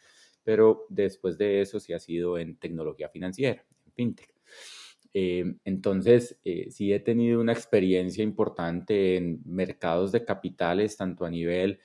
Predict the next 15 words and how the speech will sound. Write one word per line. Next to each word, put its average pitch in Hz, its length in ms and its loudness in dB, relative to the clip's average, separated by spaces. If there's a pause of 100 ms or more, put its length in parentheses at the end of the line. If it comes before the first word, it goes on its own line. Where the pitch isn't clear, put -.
(220)
Estados 92 460 -2
Unidos, 101 600 0
a 92 80 -4
nivel, 87 760 -2
eh, 90 380 -2
Latinoamérica, 95 1200 0 (400)
eh, 82 380 -2
y, 87 320 -8
y 90 40 -6
en 85 80 -10
general 82 340 -6
a 92 80 -4
nivel 85 340 -4
global, 92 600 -2 (440)
eh, 80 560 -6